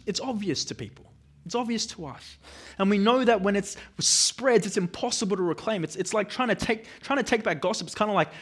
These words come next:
you go out to the open, out there, you tear open a feather pillow and watch the fil-, the feathers go all over the place, and you're trying to recollect them as the wind is blowing them all over the place. It's impossible.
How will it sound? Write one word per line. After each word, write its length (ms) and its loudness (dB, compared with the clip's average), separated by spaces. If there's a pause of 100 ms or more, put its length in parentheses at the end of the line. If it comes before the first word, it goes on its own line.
you 80 -4
go 160 4
out 160 6
to 100 -4
the 100 4
open, 280 4
out 240 4
there, 160 4
you 160 -2
tear 420 2
open 240 0
a 60 0
feather 300 -2
pillow 340 0
and 140 -4
watch 160 -2
the 60 -6
fil-, 340 -4 (260)
the 80 -8
feathers 320 2
go 120 2
all 180 4
over 140 2
the 80 0
place, 300 -2 (220)
and 60 -2
you're 80 0
trying 140 2
to 60 4
recollect 480 2
them 120 -2
as 80 -6
the 80 -2
wind 200 -2
is 160 -6 (760)
blowing 280 4
them 140 -2
all 140 -2
over 160 -4
the 80 -8
place. 180 -12
It's 100 -10
impossible. 560 -8